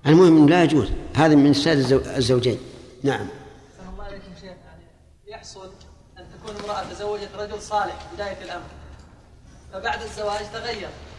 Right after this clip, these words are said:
Speaker 2: فما استطاع أن تخالع، ما عندها العوض، وهناك من الصالحين من هو ميسور الحال، فيطمع مثلا بالزواج منها بعد طلاق هذا، فهل إذا دفع هو العوض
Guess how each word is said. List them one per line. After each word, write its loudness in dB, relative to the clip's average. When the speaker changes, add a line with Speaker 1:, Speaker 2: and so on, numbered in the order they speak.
Speaker 2:
فما -10
استطاع -6
أن -8
تخالع، -8
ما -8
عندها -10
العوض، -12
وهناك -4
من 0
الصالحين -8
من -12
هو -12
ميسور -8
الحال، -12
فيطمع -10
مثلا -12
بالزواج -6
منها -8
بعد -10
طلاق -6
هذا، -8
فهل -10
إذا -10
دفع -10
هو -6
العوض -10